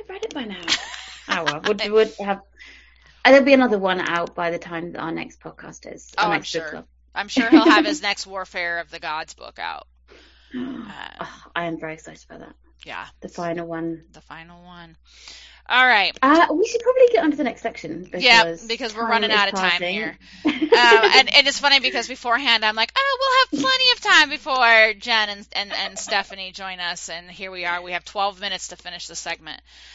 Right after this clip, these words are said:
Speaker 2: Um, all right.
Speaker 1: That's not gonna happen.
Speaker 2: No. Mm-mm. All right. So what's, what book do you wanna focus on?
Speaker 1: Okay, I'm gonna make mine nice and short and sweet because I can't really go into spoilers anyway. Um, because,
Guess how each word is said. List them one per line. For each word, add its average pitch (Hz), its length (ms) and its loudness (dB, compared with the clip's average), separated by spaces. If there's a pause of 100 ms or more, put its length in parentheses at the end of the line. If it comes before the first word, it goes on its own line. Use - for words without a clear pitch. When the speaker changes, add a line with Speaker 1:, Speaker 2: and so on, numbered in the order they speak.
(260)
Speaker 2:
Um, 190 380 -4 (400)
all 269 140 4
right. 262 200 8
Speaker 1:
That's 156 140 -2
not 170 140 -10
gonna 147 200 -10
happen. - 200 -14 (240)
Speaker 2:
No. 254 300 -2
Mm-mm. 160 500 -20 (460)
All 196 60 2
right. 196 200 4
So 226 960 -4 (460)
what's, 247 640 0
what 247 160 -8
book 247 160 -8
do - 120 -14
you 220 80 -12
wanna 202 220 -6
focus 175 400 -14
on? 135 160 -18 (1400)
Speaker 1:
Okay, 240 360 4
I'm 269 320 4
gonna 254 140 2
make 233 180 4
mine 208 300 -4
nice 214 300 -6
and 185 140 -6
short 196 220 -4
and 190 100 -8
sweet 190 320 -6
because 208 200 -6
I 214 40 -4
can't 208 300 -4
really 190 160 -4
go 185 120 -4
into 175 160 -6
spoilers 170 360 -4
anyway. 170 460 -6 (480)
Um, 180 540 0
because, 185 580 -4